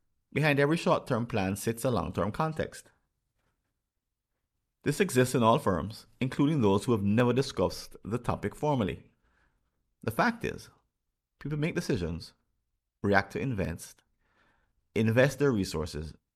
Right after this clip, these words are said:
and hire staff based on this context. It's usually individual and invisible, and little more than a collection of opinions.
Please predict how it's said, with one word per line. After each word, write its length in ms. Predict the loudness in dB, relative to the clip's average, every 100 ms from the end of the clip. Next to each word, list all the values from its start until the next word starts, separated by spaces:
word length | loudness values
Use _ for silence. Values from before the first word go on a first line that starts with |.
| _
and 240 | 0 0
hire 340 | 0 0 2 2
staff 460 | -2 -4 -4 -8 -12 _ _ _ _ _ 0
based 380 | 2 2 0 -6
on 400 | -2 0 0 -4
this 220 | -6 -8 -6
context. 580 | -4 -4 -4 -8 -16 _ _ _ _ _ _ _ _ _ _ _
It's 160 | -4
usually 320 | -2 0 0 2
individual 580 | 2 2 0 -2 -6 -10 _ _ _
and 80 | 6
invisible, 560 | 6 8 2 0 -6 -8 _ _ _ _ _
and 140 | 0 4
little 180 | 4 4
more 220 | 4 4
than 140 | 2
a 60 | 0
collection 420 | 0 0 0 -6
of 80 | -4
opinions. 640 | -2 -2 0 -2 -6 -18